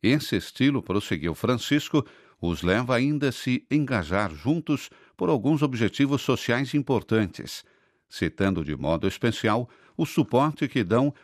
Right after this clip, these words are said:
aos Cantores da Estrela, projeto que ajuda concretamente crianças e jovens dos países mais pobres e que está presente também no Brasil.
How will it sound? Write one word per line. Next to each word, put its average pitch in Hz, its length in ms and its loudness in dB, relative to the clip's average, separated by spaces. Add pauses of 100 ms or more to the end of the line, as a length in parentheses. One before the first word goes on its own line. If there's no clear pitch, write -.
(140)
aos 123 260 0
Cantores 147 840 0
da 143 120 0
Estrela, 90 640 0 (320)
projeto 147 560 0
que 135 120 0
ajuda 123 420 2
concretamente 127 880 0 (240)
crianças 123 640 2
e 123 100 2
jovens 120 460 2
dos 123 180 0
países 117 540 -2
mais 117 240 -2
pobres 123 600 0 (300)
e - 80 -10
que 139 100 -8
está 120 200 -8
presente 87 580 -4
também 90 300 -4
no 78 100 -6
Brasil. 82 420 -4